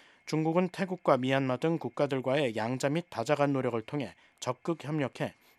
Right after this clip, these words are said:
이 같은 범죄 현상과 근본 원인을 모두 해결하기 위한 종합적 조치를 시행하고 있다고 말했습니다.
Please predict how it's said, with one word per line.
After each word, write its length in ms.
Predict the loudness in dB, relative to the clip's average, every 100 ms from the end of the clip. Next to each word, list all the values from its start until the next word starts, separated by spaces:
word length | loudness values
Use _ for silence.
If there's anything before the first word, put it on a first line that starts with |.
| -2
이 60 | 2
같은 340 | 2 2 0
범죄 320 | 0 0 0
현상과 400 | 0 0 -2 -2
근본 420 | -2 -4 -2 0
원인을 360 | 0 0 -2 -4 -6 -20 _
모두 320 | 0 0 0
해결하기 600 | -2 0 2 2 0 -6
위한 240 | -4 -4 -4 -14 _ _
종합적 680 | -4 0 0 -2 0 0 0
조치를 600 | -6 -4 -6 -2 0 0
시행하고 680 | -2 -4 -4 -2 -4 -4 -6
있다고 440 | -6 _ -8 -8
말했습니다. 640 | -12 -12 -12 -12 -12 -16